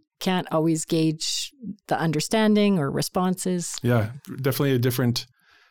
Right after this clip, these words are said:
Speaker 2: challenge for our faculty. I think they all did very well and rose to that challenge the best we could. And I, I hope if you spoke to our students, they would also tell you that they could, they recognized that we did the very best we could with the circumstances we were in.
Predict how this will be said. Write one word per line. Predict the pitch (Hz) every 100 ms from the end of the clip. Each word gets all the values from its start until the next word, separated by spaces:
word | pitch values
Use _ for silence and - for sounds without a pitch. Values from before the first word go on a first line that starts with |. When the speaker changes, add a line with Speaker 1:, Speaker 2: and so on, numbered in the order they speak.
| -
Speaker 2:
challenge | - 135 139 147
for | - 131
our | 120
faculty. | - 120 123 131 156 156 -
I | 120 110
think | 131 120
they | 120
all | 117 113 117 - _ _ _ _ -
did | 113
very | 120 131
well | 127 120 131
and | 120
rose | 117 123
to | 131
that | 123 123
challenge | - 120 123 120 120
the |
best | 113 117 -
we | 117
could. | 113 135 156 - -
And | 117 113
I, | 110 113 117 _ _ _ _ _ _ _ -
I |
hope | 120 131 131
if | 120
you | 127
spoke | - 127 123
to | 131
our |
students, | 120 143 135 123
they | 127
would | 117
also | 117 131
tell | 117 123
you | 123
that | 120 110 - - _
they | 143 123
could, | 123 117
they | 117
recognized | 110 120 131 123 123 123
that | 127 113
we |
did | 113 120
the | 117
very | 113 117
best | 113 117 -
we | 120
could | - 120
with | 113 107 -
the | 117
circumstances | - 120 120 110 123 107 113
we | 113
were | 110
in. | 107 117